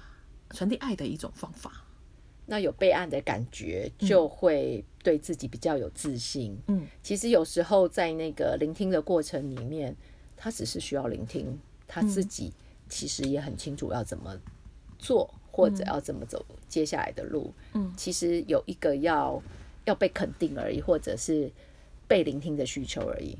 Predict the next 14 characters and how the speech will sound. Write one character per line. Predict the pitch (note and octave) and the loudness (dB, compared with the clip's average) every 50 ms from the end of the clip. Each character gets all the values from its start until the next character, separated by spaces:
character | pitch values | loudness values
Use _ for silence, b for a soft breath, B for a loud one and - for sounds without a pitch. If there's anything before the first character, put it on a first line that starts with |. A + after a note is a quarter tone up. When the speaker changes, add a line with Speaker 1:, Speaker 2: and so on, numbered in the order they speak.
| - - | -14 -16
Speaker 1:
是， | - - - F#3 - | -12 -8 -6 -6 -6
是。 | - - - - - F#3 - | -8 -10 -10 -12 -12 -8 -6
Speaker 2:
嗯。 | F#3+ F3 D3+ - - - | -4 -4 -4 -6 -8 -10
Speaker 1:
没 | F3 C#3 C3+ | -10 -10 -10
错， | - - - G2+ - | -8 -8 -8 -10 -10
没 | - - | -12 -14
错。 | - - - - B B B B B B B B B B B B B B B B B - - - - - | -14 -18 -18 -18 B B B B B B B B B B B B B B B B B -20 -20 -20 -18 -6
好， | - - A3 F3+ D#3 C#3+ - b b b b - | 0 2 2 2 2 0 -6 b b b b -4
那 | - G4 G4 D#4+ | 0 2 2 2
他， | - - F4+ F#4 - - | 2 2 0 0 0 0
他 | - D#4+ D#4 | 0 2 2
说 | D4 - C4 | 4 4 4
了 | B3 A#3+ | 4 4
哦， | A3+ G3+ F#3 E3 A2+ | 4 2 2 0 0